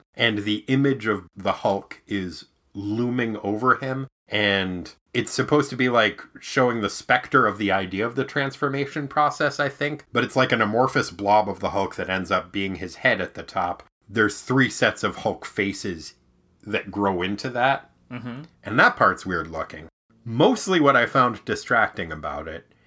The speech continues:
Speaker 1: is that when I first saw it, I thought that was Rom the Space Knight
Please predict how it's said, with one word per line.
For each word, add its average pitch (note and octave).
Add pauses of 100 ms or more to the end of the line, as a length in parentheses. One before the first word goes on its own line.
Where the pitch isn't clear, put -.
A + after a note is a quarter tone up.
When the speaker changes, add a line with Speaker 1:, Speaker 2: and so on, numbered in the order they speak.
(280)
Speaker 1:
is A2+ (560)
that B2
when A2+
I A2
first -
saw C3
it, -
I G2
thought B2
that A#2+
was G2
Rom G2+
the F#2
Space F#2+
Knight B2